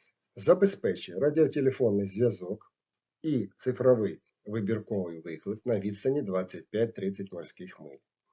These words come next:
Ультракороткохвильова радіостанція, радіоустановка включає в себе приймач з антенною, телефонною трубкою і вбудованим або виносним гучномовцем.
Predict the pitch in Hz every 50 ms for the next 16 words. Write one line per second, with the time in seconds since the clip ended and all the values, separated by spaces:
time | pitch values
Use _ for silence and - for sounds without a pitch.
0 | _ _ _ _ - - - _ _ _ _ _ _ _ - 185 220 202 196 196
1 | 160 - - 131 151 165 160 - 117 107 - 98 101 101 95 95 98 117 131 120
2 | 107 95 85 90 82 76 - - - 73 71 - - - - 98 - - 104 104
3 | 101 95 101 95 95 - 95 78 73 67 65 73 _ - 95 98 - - 117 110
4 | - 175 190 185 147 - - 110 98 95 95 92 - 156 180 170 123 101 92 92
5 | 95 - - 98 101 98 98 - 101 98 95 95 95 92 - _ - 107 101 104
6 | 98 - 135 143 147 143 120 101 98 - 95 82 78 _ _ - 87 85 87 117
7 | 127 123 113 117 113 110 131 160 165 165 160 156 156 151 - 123 117 120 127 123
8 | 127 123 123 120 - - 120 117 113 110 104 98 113 113 - - 113 101 90 76
9 | 71 71 - - - -